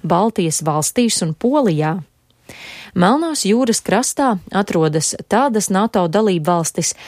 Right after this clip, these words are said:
kā Bulgārija, Rumānija un Turcija, kā arī partnervalstis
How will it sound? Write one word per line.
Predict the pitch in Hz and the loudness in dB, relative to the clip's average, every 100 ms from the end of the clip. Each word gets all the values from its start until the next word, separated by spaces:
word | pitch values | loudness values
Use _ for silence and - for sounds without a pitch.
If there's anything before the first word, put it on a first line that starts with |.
| - | -8
kā | - 160 | 0 0
Bulgārija, | 143 147 147 175 220 262 254 254 - _ | 2 0 2 2 2 2 0 -2 -4 _
Rumānija | 180 180 262 277 254 233 214 | 0 2 2 2 2 0 0
un | 240 247 | 0 0
Turcija, | 170 147 - - 156 147 139 _ - - - - | 0 -2 -4 -4 -2 -2 -4 _ -20 -20 -20 0
kā | 165 160 | 2 2
arī | 165 156 | 2 0
partnervalstis | 147 202 262 247 226 190 190 185 - 180 - | 0 -2 0 0 0 2 0 -2 -6 -6 -6